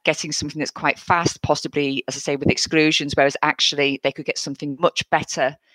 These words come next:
elsewhere. Um, but I think as long as everybody is very open and clear about, right, well, if you go down this route, this is the pros and cons.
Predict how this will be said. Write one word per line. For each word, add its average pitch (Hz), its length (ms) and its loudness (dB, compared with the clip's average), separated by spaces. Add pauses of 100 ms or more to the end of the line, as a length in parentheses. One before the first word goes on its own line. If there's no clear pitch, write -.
(220)
elsewhere. 139 720 4 (460)
Um, 165 160 4
but - 140 -2
I 165 100 -6
think 190 240 0
as - 100 -6
long 196 240 0
as - 220 -6 (240)
everybody 156 540 0
is - 160 -4
very 143 240 0 (120)
open 151 400 2
and 143 140 0
clear 156 340 0
about, 143 240 2
right, 135 160 -2
well, 143 120 -4
if - 60 -12
you 151 60 -6
go 160 220 4
down 147 300 0
this - 220 0
route, 170 380 -4 (560)
this 156 240 2
is - 380 -2
the - 80 -2
pros 143 260 6
and 143 100 -2
cons. 185 560 2